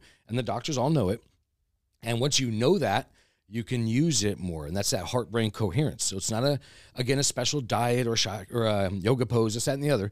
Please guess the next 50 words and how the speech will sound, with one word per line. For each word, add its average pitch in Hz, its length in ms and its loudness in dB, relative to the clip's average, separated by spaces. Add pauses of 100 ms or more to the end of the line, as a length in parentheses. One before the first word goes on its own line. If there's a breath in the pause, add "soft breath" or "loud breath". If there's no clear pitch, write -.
(460 loud breath)
It's 117 280 -2
knowing 120 320 0
it, 156 100 0
having 123 180 -4
the 95 120 -4
aha 135 360 0
moment, 131 340 0
and 117 120 -4
then 110 140 -2
knowing, 117 260 -4
"Well, 98 100 -6
I'm 127 60 -6
gonna 170 100 -6
imagine 101 380 -6
the 107 80 -4
energy 107 380 -6 (180 soft breath)
moving 98 260 -14
from 120 160 -6
here 107 200 -2
to 110 60 -2
here," 120 340 0 (360 soft breath)
and 120 80 -4
then 135 80 4
all 131 100 4
of 131 60 0
a 127 40 -2
sudden, 170 260 0
you 117 140 2
may 131 160 2
get 190 180 -4
that 170 200 -2
ringing 107 460 0
in 92 140 0
your 90 160 -4
ear, 82 320 -6
which 85 140 -4
is 87 140 -4
you 98 80 -2
picking 98 300 -6
up 95 140 -6
on, 85 280 -8 (560 loud breath)
you 131 120 -6
know, 90 180 -8 (100)
other 110 340 -2
senses 110 540 0
or 95 60 -6
frequencies 110 580 -2
in 104 120 0
the 101 100 -2
environment. 85 680 -6